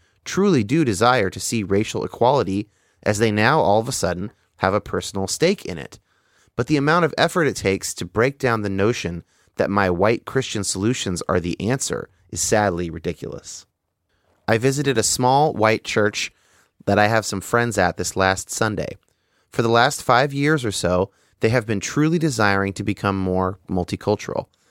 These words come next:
And I feel like their leadership has a slightly better understanding than most white Christians of systemic racial issues,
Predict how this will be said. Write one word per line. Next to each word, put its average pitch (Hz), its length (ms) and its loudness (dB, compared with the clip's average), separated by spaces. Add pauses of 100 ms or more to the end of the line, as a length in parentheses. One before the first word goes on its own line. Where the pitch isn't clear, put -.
(320)
And 117 120 2
I 123 60 2
feel 214 220 2
like 185 180 4
their 120 160 2
leadership 117 480 0
has 104 220 -2
a 98 40 -2
slightly 120 380 2
better 117 260 2
understanding 101 600 -2
than 92 160 -2
most 95 320 0
white 90 220 0
Christians 95 640 -6 (540)
of 107 260 4
systemic 95 500 -2
racial 87 360 -2
issues, 80 420 -4